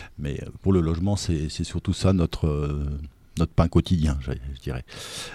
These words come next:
Euh, la C L C V, c'est trente mille adhérents dans, en, en France et, euh, un peu plus de cinq cents, euh, ici en Drôme et avec, euh, une dizaine de permanences dans les villes importantes comme Valence, Romans, Montélimar, euh, Nyons,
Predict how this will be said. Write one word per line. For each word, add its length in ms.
Euh, 640
la 160
C 140
L 60
C 140
V, 160
c'est 160
trente 320
mille 140
adhérents 320
dans, 180
en, 240
en 60
France 560
et, 260
euh, 760
un 120
peu 140
plus 160
de 40
cinq 240
cents, 540
euh, 640
ici 320
en 120
Drôme 420
et 160
avec, 420
euh, 300
une 160
dizaine 320
de 80
permanences 560
dans 120
les 160
villes 360
importantes 560
comme 280
Valence, 600
Romans, 760
Montélimar, 840
euh, 260
Nyons, 380